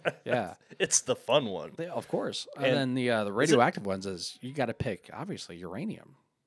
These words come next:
Speaker 3: Yeah.
Speaker 2: Because what else?
Speaker 3: Okay. What about plutonium?
Speaker 2: The, only if you're doing nuclear weapons.
Speaker 3: Okay,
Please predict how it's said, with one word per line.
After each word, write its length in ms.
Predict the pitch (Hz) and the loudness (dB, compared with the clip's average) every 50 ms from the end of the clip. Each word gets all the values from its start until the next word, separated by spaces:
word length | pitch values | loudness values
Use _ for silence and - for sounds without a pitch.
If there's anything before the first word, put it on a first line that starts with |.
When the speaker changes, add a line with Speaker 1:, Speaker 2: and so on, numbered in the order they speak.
| _ _ _ _ _ _ _ | _ _ _ _ _ _ _
Speaker 3:
Yeah. 100 | - 123 139 _ _ _ _ _ _ | -18 -18 -18 _ _ _ _ _ _
Speaker 2:
Because 540 | - 127 - - 95 90 85 85 - - - _ _ _ _ _ _ _ _ _ _ _ _ - 104 90 | -18 -14 -12 -12 -12 -12 -12 -12 -12 -12 -14 _ _ _ _ _ _ _ _ _ _ _ _ -20 -18 -14
what 180 | 90 90 85 87 | -12 -12 -10 -10
else? 460 | 90 127 220 370 - - - - - _ _ _ | -8 -8 -8 -10 -10 -12 -16 -18 -18 _ _ _
Speaker 3:
Okay. 240 | - 143 - - 120 123 _ _ _ _ _ _ _ _ _ _ _ _ - | -20 -20 -20 -20 -20 -20 _ _ _ _ _ _ _ _ _ _ _ _ -12
What 60 | 107 | -6
about 180 | 101 113 101 - | -4 -4 -4 -4
plutonium? 400 | 101 - - - 101 113 98 - - _ _ _ _ _ _ _ _ _ _ _ _ _ _ _ _ _ _ _ _ _ _ _ _ - | -6 -12 -10 -10 -10 -10 -12 -16 -20 _ _ _ _ _ _ _ _ _ _ _ _ _ _ _ _ _ _ _ _ _ _ _ _ -10
Speaker 2:
The, 160 | - 139 - - | -8 -8 -6 -2
only 260 | - 165 196 202 180 | 2 2 4 4 2
if 100 | 147 131 | 2 0
you're 100 | - 113 | -2 -2
doing 280 | 98 113 107 98 95 98 | -2 -2 -4 -4 -4 -6
nuclear 300 | 98 98 - 104 92 82 | -8 -8 -10 -10 -12 -10
weapons. 440 | 85 - - - - - - - - | -12 -12 -14 -14 -14 -16 -12 -6 -2
Speaker 3:
Okay, 320 | 107 107 104 - 82 78 | -2 -2 -2 -4 -12 -16